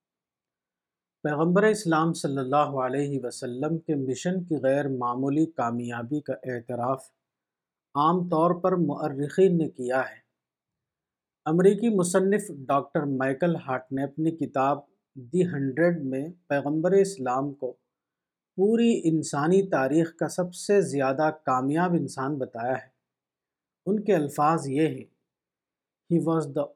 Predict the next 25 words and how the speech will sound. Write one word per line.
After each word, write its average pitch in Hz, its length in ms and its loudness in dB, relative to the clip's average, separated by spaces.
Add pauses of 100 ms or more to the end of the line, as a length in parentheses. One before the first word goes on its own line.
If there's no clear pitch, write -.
only 208 500 2
man 135 400 -2 (160)
in 143 80 -4
history 135 720 -4
who 143 480 -4
was 139 200 -2 (280)
supremely 208 580 -2 (160)
successful 185 560 -4 (320)
on 135 140 -4
both 147 500 2 (160)
the 180 100 2
religious 165 920 0
and 147 120 -2
secular 175 760 -2
levels." 117 480 -6 (1160)
مائیکل 143 540 -2 (140)
ایچ 175 220 -2 (120)
ہارٹ، 120 220 -6 (420)
The 139 160 -4
Hundred۔ 120 220 -8 (1200)
A 156 140 2
ranking 190 360 0 (140)
of 170 100 2
the 147 400 -4
most 202 440 -2